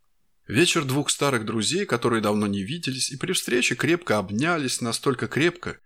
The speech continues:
что никак не могут разжать объятия. Разница заключалась лишь в том, что интеллигентный разговор велся в интерьере старой кухни с изрядно обветшавшей мебелью, а к шее одного из джентльменов была приставлена ампула с прозрачной жидкостью.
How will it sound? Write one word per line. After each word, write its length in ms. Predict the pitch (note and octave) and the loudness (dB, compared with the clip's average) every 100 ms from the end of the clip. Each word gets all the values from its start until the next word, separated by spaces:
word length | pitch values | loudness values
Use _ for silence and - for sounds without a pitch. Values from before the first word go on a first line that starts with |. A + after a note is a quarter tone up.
| - | -6
что 220 | - E3+ | 0 2
никак 340 | F#3 F#3 E3+ | 4 2 2
не 80 | A#2+ | 2
могут 280 | A#2+ B2 A#2 | 2 0 -2
разжать 460 | G2 F#2+ - G#2 - | -2 -2 -2 -2 -4
объятия. 640 | F#2+ - D#2+ - - - _ _ _ _ _ _ - | -8 -10 -10 -10 -14 -16 _ _ _ _ _ _ -2
Разница 500 | A2 F3 E3+ D3+ D3 | 2 2 2 -2 -2
заключалась 640 | C#3 C#3 B2+ D3 B2+ B2 | -2 0 2 4 4 2
лишь 220 | A#2 - | 0 -2
в 100 | - | -4
том, 200 | - F3+ | -2 -2
что 220 | E3+ - C#3 | -2 -4 -2
интеллигентный 680 | B2+ B2+ B2 C#3 B2+ G#2+ | 2 2 2 0 -2 -4
разговор 600 | G#2 G#2+ B2+ E3 F#3+ C3+ | -4 -4 -2 -2 -2 -4
велся 380 | G#2 C#3+ D3+ - | -2 0 0 -2
в 100 | A2 | -2
интерьере 680 | A2 - A2 G#2+ C#3 D#3 B2+ | -2 -2 -2 0 -2 -2 -2
старой 420 | - D3+ - A2+ | -2 -2 -2 -2
кухни 540 | - F3 F3 A2 A#2 - _ | -4 -4 -4 -4 -6 -10 _
с 140 | - A#2+ | -4 -2
изрядно 500 | A2 C3 D#3+ C#3 C3+ | 2 4 4 2 -2
обветшавшей 760 | A#2 A2+ A2+ - C3+ B2+ - | -4 -4 0 2 2 2 2
мебелью, 520 | G#2+ C3+ D3+ B2 A2 A#2 | 2 0 0 -2 -4 -2
а 100 | A2+ | -2
к 80 | - | 2
шее 340 | - F3 E3 | 2 4 4
одного 340 | C#3 C#3 C3+ | 4 2 2
из 80 | A#2+ | 2
джентльменов 760 | A#2+ C#3 B2 A#2+ A#2+ A#2+ A#2 G#2+ | 2 0 2 0 2 0 0 -2
была 260 | G#2 G#2 | 0 0
приставлена 720 | F#2+ F#2+ - B2+ B2 A2 A2+ - | 0 -2 0 -2 -2 -4 -6 -4
ампула 500 | B2 A#2+ A#2+ G2 G2 | -2 -2 -2 -6 -6
с 80 | - | -6
прозрачной 680 | - G2+ G2 A2 - G#2 | -4 -2 0 0 -2 -4
жидкостью. 640 | G2 F#2 - - - - | -8 -8 -10 -8 -6 -6